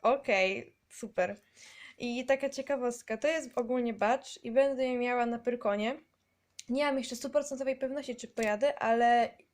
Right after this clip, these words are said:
jeżeli pojadę, to, em,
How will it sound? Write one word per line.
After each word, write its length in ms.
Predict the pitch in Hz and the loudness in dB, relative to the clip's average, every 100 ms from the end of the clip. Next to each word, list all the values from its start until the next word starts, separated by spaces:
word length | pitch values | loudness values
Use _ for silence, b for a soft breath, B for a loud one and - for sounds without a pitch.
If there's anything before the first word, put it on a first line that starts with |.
| - | -8
jeżeli 340 | 240 240 294 | -4 -4 -4
pojadę, 540 | 285 214 190 185 277 339 - _ B B B B B B - | -6 -2 0 4 4 2 -6 _ B B B B B B 2
to, 960 | 254 247 240 240 240 233 233 233 226 - | 6 8 8 8 6 6 6 4 2 2
em, 1080 | 214 214 214 214 214 214 214 214 208 208 | 2 4 4 2 2 0 -2 -2 -2 -6